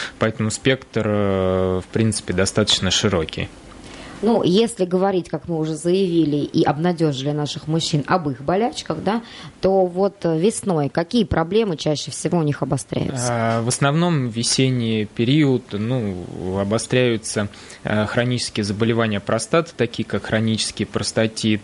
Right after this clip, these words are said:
Speaker 1: э, эректильная дисфункция, э, то есть, э,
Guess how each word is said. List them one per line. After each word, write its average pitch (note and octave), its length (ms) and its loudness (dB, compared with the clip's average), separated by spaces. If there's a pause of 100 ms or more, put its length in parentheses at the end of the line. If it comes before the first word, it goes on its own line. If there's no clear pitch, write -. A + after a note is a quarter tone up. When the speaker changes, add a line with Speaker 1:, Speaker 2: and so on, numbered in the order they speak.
(120)
Speaker 1:
э, G2+ 400 2
эректильная A#2+ 600 0
дисфункция, A2+ 960 0 (420)
э, G#2 440 2
то A2 80 0
есть, - 320 -4
э, G#2 600 0